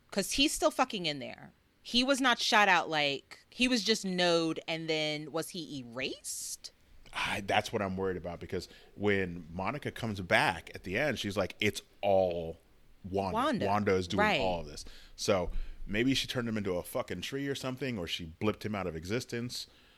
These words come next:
Speaker 2: You know, I don't know.
Speaker 1: Yeah, that really scared me. And the fact that her magic turned him into a beekeeper and then turned half of that tether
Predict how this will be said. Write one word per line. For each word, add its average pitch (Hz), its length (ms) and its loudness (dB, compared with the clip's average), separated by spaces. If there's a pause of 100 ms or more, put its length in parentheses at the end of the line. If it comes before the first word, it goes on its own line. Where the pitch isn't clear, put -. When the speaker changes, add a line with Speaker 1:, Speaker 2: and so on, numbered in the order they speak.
(220)
Speaker 2:
You 95 120 -6
know, 73 220 -8 (340)
I 90 120 0
don't 95 140 0
know. 92 200 -4 (1160)
Speaker 1:
Yeah, 196 280 2
that 233 220 2 (100)
really 190 300 0
scared 131 440 -8
me. 92 280 -18 (100)
And 214 300 4
the 220 60 2
fact 247 360 2
that 196 320 4 (460)
her 208 580 4 (320)
magic 190 500 4
turned 190 400 -4
him 190 160 -6
into 175 380 -4
a 165 40 -2
beekeeper 160 840 -2
and 170 180 -4
then 165 140 -4
turned 175 440 -4
half 175 520 2
of 160 480 0 (220)
that 156 240 2
tether 165 640 2